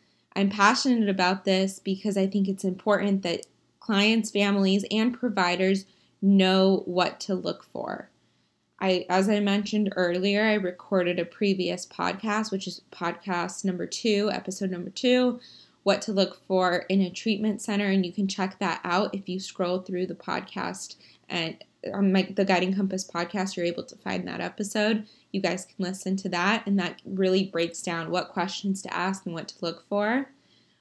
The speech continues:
But all I have to say is do your research, educate yourself, ask questions that need to be asked. Whether you're the client or you're a therapist looking for a treatment center to send your client to or a family member,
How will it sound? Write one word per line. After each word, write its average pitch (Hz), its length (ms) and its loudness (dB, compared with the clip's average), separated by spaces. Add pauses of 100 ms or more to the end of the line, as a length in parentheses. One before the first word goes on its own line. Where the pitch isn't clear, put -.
But - 200 -6
all 190 180 4
I 208 80 6
have 214 240 -2
to 214 100 -8
say 180 500 2
is 175 300 0 (260)
do 220 260 4
your 190 380 4
research, 185 680 -4 (200)
educate 196 380 0
yourself, 175 500 -6 (380)
ask 226 320 0
questions 202 580 0
that 185 140 -6
need 196 220 2
to 196 80 -4
be 190 200 -8
asked. - 480 -6 (560)
Whether 202 240 2
you're 196 180 2
the 180 100 0
client 240 680 2
or 196 140 2
you're 170 220 2
a 175 60 0
therapist 185 600 -2
looking 196 380 0
for 196 120 -4
a 175 80 0
treatment 185 400 -4
center 202 240 0
to 190 60 -4
send 196 200 0
your 190 100 2
client 220 540 -2
to 262 440 2 (300)
or 180 100 0
a 180 120 -4
family 247 420 6
member, 262 560 2